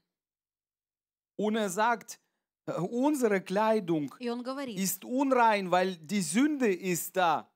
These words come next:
Speaker 2: "Моя одежда,
Speaker 1: Das hat Zorn
Speaker 2: она
Speaker 1: ausgelöst
Speaker 2: грязная".
Speaker 1: beim Gott gegen mir.
Speaker 2: Это вызывает гнев Бога
Speaker 1: Ja?
Speaker 2: прот-, по отношению ко
Speaker 1: Wenn
Speaker 2: мне.
Speaker 1: wir es nicht verstehen,
Speaker 2: Если мы это не поймем,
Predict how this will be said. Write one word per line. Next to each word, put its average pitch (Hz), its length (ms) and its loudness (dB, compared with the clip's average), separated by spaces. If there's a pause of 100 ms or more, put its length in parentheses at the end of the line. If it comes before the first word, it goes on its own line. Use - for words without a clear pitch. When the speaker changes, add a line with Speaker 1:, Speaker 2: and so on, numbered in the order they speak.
(140)
Speaker 2:
"Моя 220 400 -8
одежда, 180 840 -12
Speaker 1:
Das 226 260 0
hat 214 320 -2
Zorn 262 460 2 (120)
Speaker 2:
она 214 100 -2
Speaker 1:
ausgelöst 202 920 4
Speaker 2:
грязная". - 80 -20
Speaker 1:
beim 156 380 0
Gott 139 380 2 (540)
gegen 147 520 -2
mir. 147 320 -6 (100)
Speaker 2:
Это 208 220 -14
вызывает 208 440 -12
гнев 214 300 -8
Бога 175 360 -10
Speaker 1:
Ja? 196 240 -2
Speaker 2:
прот-, - 260 -16 (400)
по 196 100 -4
отношению 196 480 -10
ко - 100 -10
Speaker 1:
Wenn 220 200 0
Speaker 2:
мне. 208 60 -4
Speaker 1:
wir 196 100 4
es - 160 -4
nicht 254 400 -2
verstehen, 254 720 -2
Speaker 2:
Если 202 180 -10
мы 247 120 -8
это 240 140 -14
не 240 140 -10
поймем, 233 420 -10